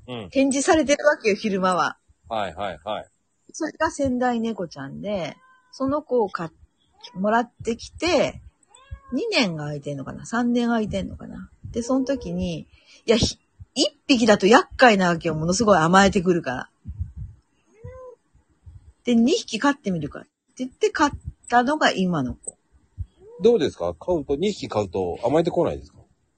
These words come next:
Speaker 2: 二人でじゃれてるから、あの、なんて言うんだろう、仲悪くても、
Speaker 1: うん。
Speaker 2: 牽制し合ってて、お互い気にしてるから、人には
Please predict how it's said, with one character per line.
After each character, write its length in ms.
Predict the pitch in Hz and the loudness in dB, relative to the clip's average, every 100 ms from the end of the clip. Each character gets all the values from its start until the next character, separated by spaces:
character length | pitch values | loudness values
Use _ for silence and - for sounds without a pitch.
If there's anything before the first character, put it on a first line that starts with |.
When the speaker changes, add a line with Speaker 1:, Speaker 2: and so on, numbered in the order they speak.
| _ _ _ _ - - - _ _ | _ _ _ _ -16 -16 -18 _ _
Speaker 2:
二 80 | 330 - | -2 6
人 80 | 523 | 6
で 100 | 403 | 8
じ 80 | 269 | 4
ゃ 80 | 320 | 4
れ 80 | 277 | 4
て 160 | 220 | 2
る 180 | 196 175 - _ | 0 -2 -8 _
か 200 | 175 165 | -6 -2
ら、 320 | 151 143 - _ - | -2 -2 -6 _ 0
あ 140 | 202 | 2
の、 380 | 202 190 185 - - - - - - _ _ | 2 0 -2 -4 -12 -20 -18 -16 -16 _ _
な 160 | 220 220 | 0 0
ん 60 | |
て 100 | 170 | -2
言 20 | |
う 20 | 160 | -4
ん 20 | |
だ 60 | |
ろ 60 | 151 | 0
う、 40 | |
仲 300 | 196 539 440 | 2 4 6
悪 260 | 277 285 269 | 8 8 4
く 140 | 190 | -2
て 100 | 151 | -4
も、 440 | 139 160 170 131 110 | 0 2 2 2 -2
Speaker 1:
う 300 | 117 98 82 | -6 -6 -6
ん。 40 | - | -2
Speaker 2:
牽 280 | 359 440 | 2 2
制 300 | 381 403 403 | 2 4 4
し 220 | 381 - 339 | 4 2 2
合 60 | |
っ 60 | 339 | 2
て 320 | - - 165 | -2 -8 -6
て、 120 | 202 | -2
お 120 | 180 | 2
互 320 | 233 302 285 262 | 6 6 6 4
い 40 | |
気 120 | - | 2
に 120 | 240 | 2
し 80 | 233 | 2
て 140 | - 214 | 2 0
る 80 | |
か 120 | 185 151 | 0 0
ら、 240 | 147 135 | 2 0
人 280 | - - 381 | -2 0 0
に 140 | 359 | 4
は 300 | 269 147 127 | 4 4 2